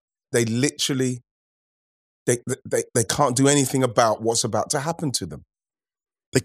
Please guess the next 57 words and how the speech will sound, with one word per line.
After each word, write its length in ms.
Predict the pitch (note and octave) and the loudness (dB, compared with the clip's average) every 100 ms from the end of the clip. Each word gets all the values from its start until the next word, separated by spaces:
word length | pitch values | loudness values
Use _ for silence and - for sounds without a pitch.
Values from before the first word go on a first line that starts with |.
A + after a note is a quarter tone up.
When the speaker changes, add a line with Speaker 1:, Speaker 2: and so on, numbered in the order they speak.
| - | 4
Speaker 1:
You 60 | F#3 | 6
know, 160 | F3+ F#3+ | 6 4
Speaker 2:
can't. 120 | D3+ | 2
Speaker 1:
you, 80 | C#3+ | 0
what, 180 | B2+ C#3 C#3 D#3 | 2 0 -2 -4
you 120 | E3+ | -2
can't 360 | F#3+ E3 E3+ E3 | 0 2 2 2
do 140 | G#3 | 2
anything 320 | E3+ D3+ G3 F#3 | 2 2 0 0
about 420 | F3 G#3+ B3 - | 2 2 0 -2
it. 140 | - - _ _ _ _ _ _ _ - | -4 -8 _ _ _ _ _ _ _ 0
Speaker 2:
But 80 | |
Speaker 1:
The 60 | D#3+ | 2
Speaker 2:
the 40 | |
Speaker 1:
thing 80 | - | 6
Speaker 2:
problem 180 | G#3+ F#3 | 6 6
Speaker 1:
that 40 | |
Speaker 2:
as 100 | F#3 | 6
well, 120 | F3+ F#3 | 4 2
the 80 | |
problem 260 | E3 G3+ G3 | 4 2 4
is, 80 | E3+ | 2
the 80 | C#3+ | 2
problem 180 | F#3+ E3 | 2 2
is 60 | |
that 120 | C3 - | 2 2
Miedema 260 | D3 D#3 | 2 2
takes 220 | - D3 | 2 0
the, 80 | - A#2 | -2 -2
sorry, 280 | - D3+ C3 - | 4 4 4 -2
Carl, 180 | - F#2+ | 0 0
this 140 | F#2 | 0
is 100 | A2 | -2
really, 280 | G2+ A#2+ A2+ | 0 0 0
I've, 100 | A2 G2+ - - - | -6 -6 -12 -14 -6
I'll 60 | |
get 120 | A#2 | -4
this 140 | A#2 A#2 | 0 0
out. 160 | A2 - _ _ _ _ _ _ | 0 -2 _ _ _ _ _ _
I 140 | D#3 | 4
was 140 | E3 D3 | 4 4
watching 320 | D3+ - B2+ | 2 2 2
Miedema's 360 | A#2+ A2+ A2 - | 4 4 4 4
finish 240 | E3+ C#3 | 2 2
because, 180 | - F2+ | 0 -2
you 60 | G2 | -2
know, 60 | |
the 100 | F2 | 0
left 160 | G2 - | -2 -2
foot 140 | - | -2
and 80 | G#2 | -2
the 40 | |
right 220 | G2+ G2+ - | 0 0 -2
foot, 120 | F#2 | -4
they're 100 | G2 | -2
roughly 320 | A2 - A2+ | -2 -2 -4
equal 400 | B2+ - - F#2+ | -6 -4 -6 -6